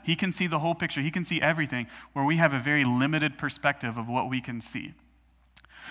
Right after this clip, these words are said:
First Corinthians chapter one, verses twenty-two to twenty-five.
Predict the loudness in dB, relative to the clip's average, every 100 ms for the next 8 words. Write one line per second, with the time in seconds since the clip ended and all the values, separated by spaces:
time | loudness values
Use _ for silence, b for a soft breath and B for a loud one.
0 | B -2 -2 0 0 0 2 0 0 2
1 | 2 2 0 0 2 2 0 -2 -2 -2
2 | -6 -10 -6 -4 -2 -4 -4 -4 -6 -4
3 | -6 -6